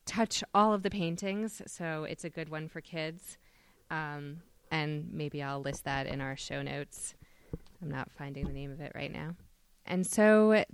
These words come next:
that was our trip, and we were, on our ride back, we were already talking about our next, next trip to the Smokies. Um, and we think that our kids,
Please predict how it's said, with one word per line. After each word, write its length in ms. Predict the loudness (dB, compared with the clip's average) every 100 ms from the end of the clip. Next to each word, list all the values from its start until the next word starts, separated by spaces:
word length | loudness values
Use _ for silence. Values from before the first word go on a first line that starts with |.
| 2
that 200 | 4 6
was 120 | 4
our 140 | 4 2
trip, 380 | 2 2 2 -2 0
and 640 | 4 6 6 4 2 0 -6 -2
we 400 | 2 4 4 2
were, 520 | 2 0 2 2 0 -4 -20 -20 0
on 180 | 4 6
our 140 | 6
ride 260 | 6 4 6
back, 300 | 8 8 6
we 140 | 2
were 100 | 4
already 260 | 2 2 -2
talking 360 | -2 -2 0
about 220 | 2 2 4
our 120 | 4
next, 400 | 4 0 -4 -10 -2
next 380 | 0 0 0
trip 160 | 0 0
to 100 | 2
the 80 | 0
Smokies. 800 | 4 4 4 0 0 -2 -4 -10 -14 -20 -18 -20 -20 -20 2
Um, 560 | 6 8 8 6 0 -4 -18 _ _ _
and 200 | 6 6
we 160 | 6 4
think 380 | 8 8 8 6
that 320 | 6 6 6
our 180 | 6 4
kids, 720 | 4 8 8 6 0 -2